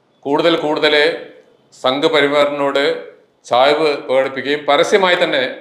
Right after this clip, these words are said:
ചായ്വ് പ്രകടിപ്പിച്ചുകൊണ്ടിരിക്കുന്ന ഒരു പത്രമാണ്. നമുക്കറിയാം, ഒരു ഗാന്ധിജി, നമുക്കറിയാം, ഗാന്ധി ജയന്തി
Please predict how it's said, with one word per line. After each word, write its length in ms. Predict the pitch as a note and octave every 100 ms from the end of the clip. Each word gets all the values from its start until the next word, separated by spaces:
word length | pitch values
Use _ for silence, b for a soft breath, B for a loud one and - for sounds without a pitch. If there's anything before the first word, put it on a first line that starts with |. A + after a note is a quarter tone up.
| - -
ചായ്വ് 260 | B2 C3+ C3+
പ്രകടിപ്പിച്ചുകൊണ്ടിരിക്കുന്ന 840 | B2+ B2+ B2+ B2 B2+ A#2 A2 A2 G#2+
ഒരു 60 | G#2
പത്രമാണ്. 400 | G2 G2+ F#2 F2 - _ B B B B
നമുക്കറിയാം, 480 | C3 C#3+ D#3+ E3 E3+ E3+ -
ഒരു 140 | D3+ D3 C3+
ഗാന്ധിജി, 500 | C#3+ E3 F#3+ F#3 F#3+ D#3 - - - - _ _
നമുക്കറിയാം, 460 | C#3+ D#3+ F3+ F3 E3+ - -
ഗാന്ധി 280 | C3+ E3 G3 F#3+
ജയന്തി 280 | F#3 F#3